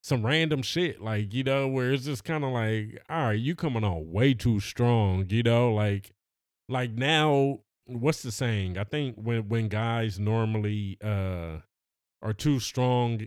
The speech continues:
and, and, and too aggressive getting at women, they be like, "Oh, you scaring, you scaring the hoes," or "You, you scaring the pussy," or something like that, you know? I think it's, like, one of those, right? But it's some women that be scaring the dudes. It's like, "Bro, you come off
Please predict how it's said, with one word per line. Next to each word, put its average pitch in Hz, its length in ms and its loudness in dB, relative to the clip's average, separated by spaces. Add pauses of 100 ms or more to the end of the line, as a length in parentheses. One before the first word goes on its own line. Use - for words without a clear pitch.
and, 107 180 -2
and, 107 240 -2
and 104 240 -2
too 147 220 2
aggressive 107 580 -2
getting 104 240 -4
at 107 160 -2
women, 110 300 -2
they 123 80 -2
be 120 80 -4
like, 92 160 -4
"Oh, 107 100 0
you 120 160 0
scaring, 107 560 -2
you 127 160 -4
scaring 117 420 0
the 95 100 -2
hoes," 107 540 2
or 98 140 -4
"You, 127 240 -2 (640)
you 135 100 -4
scaring 127 440 2
the 101 40 0
pussy," 117 440 2
or 92 100 -4
something 104 320 -4
like 95 200 -2
that, 87 260 -6
you 107 100 -2
know? 113 220 0
I 117 100 -2
think 170 240 -4
it's, 117 100 0
like, 110 200 -2
one 120 180 4
of 117 80 4
those, 92 400 0
right? 107 320 -2 (920)
But 135 180 2
it's 185 120 2
some 214 220 2
women 226 240 2
that 180 160 -6
be 170 60 0
scaring 180 420 -2
the 147 80 0
dudes. 185 400 -2
It's 160 120 -8
like, 156 220 -6
"Bro, 143 200 0
you 143 120 -6
come 123 220 -2
off 80 180 -6